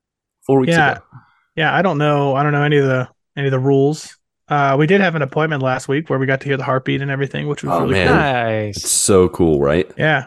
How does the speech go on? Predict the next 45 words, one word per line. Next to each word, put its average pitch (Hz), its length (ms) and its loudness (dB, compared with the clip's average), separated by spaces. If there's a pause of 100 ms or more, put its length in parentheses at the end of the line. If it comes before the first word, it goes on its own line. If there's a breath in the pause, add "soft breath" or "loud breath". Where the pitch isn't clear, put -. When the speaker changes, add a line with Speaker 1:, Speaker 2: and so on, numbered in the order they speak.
(120)
Speaker 2:
that 127 100 -6
was 151 140 -4
super, 151 320 -4
super 151 280 -6
cool. 135 340 -2 (580)
Speaker 1:
Yeah. - 200 -4 (100)
Speaker 2:
Um, 139 680 0
but 175 100 0
no, 240 180 4
she's 240 180 -2
actually 294 280 2
been 233 160 2
feeling 190 240 0
better. 135 380 0
She's, 139 340 -10 (100)
she's 156 240 -8
been, 151 260 -2
Speaker 1:
That's 139 160 0
awesome. 127 280 0 (100)
Speaker 2:
um, - 60 -20 (180)
I 147 140 -2
do 170 140 0
feel 170 160 0
like 156 100 0
we 160 80 -4
kinda 151 200 -2
turned 147 220 -4
a 139 40 -2
corner. 143 360 -6
There 147 220 0
is 165 120 0
still 165 200 0
a 156 60 2
little 156 160 2
bit 151 100 0
of 147 60 0
nausea, 135 380 -2
but, 131 260 -2 (540 loud breath)
um, 131 500 0
it's 131 160 -6
not 139 320 -2
all 135 260 4
day, 131 320 0
every 127 280 -4
day. - 260 -10